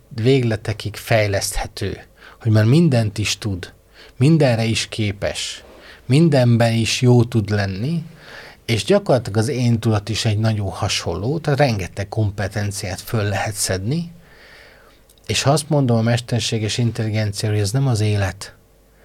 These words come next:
akkor az én, az önfejlesztésnek az a része, amikor az egómat fújom akkorára, hogy már ne féljen be az ajtón, akkor az ugyanúgy nem az élet.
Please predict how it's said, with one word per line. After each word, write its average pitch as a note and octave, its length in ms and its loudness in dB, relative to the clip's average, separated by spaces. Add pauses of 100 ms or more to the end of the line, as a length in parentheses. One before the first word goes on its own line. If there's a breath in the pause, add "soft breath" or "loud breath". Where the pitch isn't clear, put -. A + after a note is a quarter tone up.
(560 loud breath)
akkor A2 260 -2
az A2 140 2
én, C#3+ 340 4 (200)
az B2 300 2
önfejlesztésnek A#2+ 1300 2
az C#3+ 160 4
a B2 60 4
része, A2+ 460 -2
amikor A2+ 400 0
az G#2+ 120 0
egómat A#2+ 520 2
fújom A2 400 0
akkorára, A2 600 0
hogy G#2 160 0
már G#2 200 -2
ne B2 140 2
féljen G#2+ 460 0
be G2 100 0
az G2 140 -2
ajtón, G#2+ 540 -4 (920 loud breath)
akkor A#2+ 320 0
az A#2 100 4
ugyanúgy B2 400 4
nem G2+ 180 -2
az G2 140 -2
élet. - 500 -10